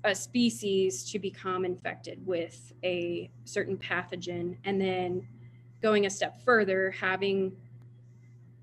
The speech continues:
the infection be from one species to another. Um, I'm not sure about animal species transmitting the, that pathogen to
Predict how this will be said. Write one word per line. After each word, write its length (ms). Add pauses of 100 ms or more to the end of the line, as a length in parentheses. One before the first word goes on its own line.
(420)
the 140
infection 720
be 240
from 460
one 180
species 500
to 120
another. 420 (440)
Um, 540 (140)
I'm 140
not 180
sure 380
about 640
animal 280
species 960 (1500)
transmitting 960
the, 720
that 220
pathogen 580
to 360